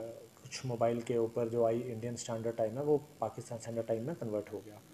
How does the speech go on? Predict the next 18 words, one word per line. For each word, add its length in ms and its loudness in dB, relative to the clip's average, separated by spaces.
इतनी 320 6
ही 260 12
information 560 2
है 480 -2
जो 100 2
उन्होंने 320 -2
हमें 260 -2
दी 200 -2
है। 180 -8
तो 60 -4
ऐसे 220 12
incidents 420 12
पहले 360 12
भी 120 12
यहाँ 140 12
होते 200 6
रहे 180 8
हैं। 220 0